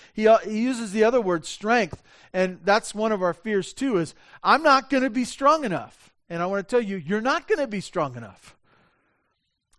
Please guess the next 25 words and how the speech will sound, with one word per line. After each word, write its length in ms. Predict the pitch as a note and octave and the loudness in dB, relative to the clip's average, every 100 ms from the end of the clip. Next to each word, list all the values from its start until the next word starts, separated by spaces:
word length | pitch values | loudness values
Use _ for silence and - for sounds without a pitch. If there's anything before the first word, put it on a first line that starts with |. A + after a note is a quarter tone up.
| _ _ | _ _
It, 200 | F3+ F#3+ - | -2 -2 -2
it, 160 | G#3 | -4
your 240 | G3 A3+ B3 | 0 -2 -2
strength 480 | - A#3+ C4 C4+ | -4 0 0 -2
will 200 | A3 A3 | -2 0
run 280 | F#3+ G#3+ G#3+ | 4 6 6
out. 380 | A#3 C#4 D#3 - - - _ _ _ _ _ - | 6 4 2 -4 -20 -20 _ _ _ _ _ 2
Uh, 260 | F3 F3+ - C4+ | 4 4 2 -10
there, 220 | C#4 G3+ | -2 0
there 180 | G#3 G#3+ | 2 2
will 100 | A3+ | 2
be 240 | F#3+ A#3 B3 | 0 0 4
that 300 | A3+ G#3 - | 4 4 0
feeling 540 | A#3+ B3+ A#3+ G3+ F3+ | -4 -2 0 -2 -2
of, 240 | E3+ D3 _ _ _ | -2 -2 _ _ _
uh, 300 | - F3 E3 E3 | -2 0 0 0
you're 240 | F3+ F3 | 0 2
lacking 480 | F#3 A3 - A#3 G3+ | 4 4 2 -6 -8
power 540 | - A#3 A#3+ G#3 F#3 | 0 4 6 4 2
or 160 | G3 F#3+ | 2 0
you're 160 | G3+ | 2
running 300 | G3 A3 A#3 | 6 6 6
out 160 | A3 A3+ | 4 4
of 120 | G#3+ | 2
gas. 640 | E3+ A#3 A#3+ D3+ - - | 4 6 6 4 -4 -16